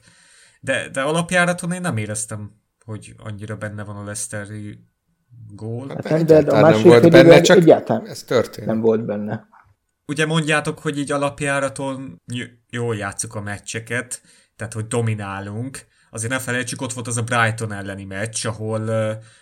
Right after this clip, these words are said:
Speaker 1: tehát ott lefociztak teljesen. Ott, ott egyértelműen a Potterék akarata érvényesült.
Speaker 2: Hát igen,
Speaker 1: Az
Speaker 2: meg ott volt a Burnley meccs, am-, amin meg, hogyha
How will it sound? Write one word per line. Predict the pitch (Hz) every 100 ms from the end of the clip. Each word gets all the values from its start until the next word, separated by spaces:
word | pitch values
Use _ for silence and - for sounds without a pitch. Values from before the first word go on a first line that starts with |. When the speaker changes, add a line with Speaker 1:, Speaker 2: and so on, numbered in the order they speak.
| _ _ _ _ _ _
Speaker 1:
tehát | 120 120
ott | 110
lefociztak | 147 117 113 104 - 110
teljesen. | 117 113 92 - 98 87 _ _ - 113
Ott, | 139 156
ott | 151
egyértelműen | 165 123 117 131 131 131
a | 127
Potterék | 117 117 113 110 110 -
akarata | - 113 117 113 113 113 90
érvényesült. | 107 104 101 90 92 - 110
Speaker 2:
Hát | 127
igen, | 175
Speaker 1:
Az | 180
Speaker 2:
meg | 175
ott | 165 -
volt | 165 139
a | 139
Burnley | 151 151 151 151
meccs, | 147 151 147
am-, | 143 139 -
amin | 143 143 151 151
meg, | 135
hogyha | 139 139 143 127 135 -